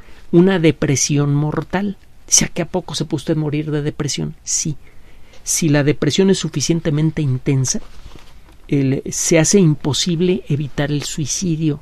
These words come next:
de la persona que la tiene. Y eso puede ser producido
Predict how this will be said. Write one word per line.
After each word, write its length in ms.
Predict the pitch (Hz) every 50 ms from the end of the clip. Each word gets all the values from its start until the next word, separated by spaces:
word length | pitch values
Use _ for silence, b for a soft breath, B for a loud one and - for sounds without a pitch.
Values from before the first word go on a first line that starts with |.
| - -
de 120 | 170 135
la 120 | 131 123 120
persona 400 | - - - - - 127 127 127
que 120 | - 135
la 80 | 135 -
tiene. 240 | - - 180 - - - - - - - - - - - - - - - - - - - - - - - - - -
Y 140 | - 170 156
eso 220 | 185 185 - 185 160
puede 320 | - 175 170 175 170 165
ser 220 | - - 175 160
producido 580 | - - 165 151 143 123 - - 160 143 151 156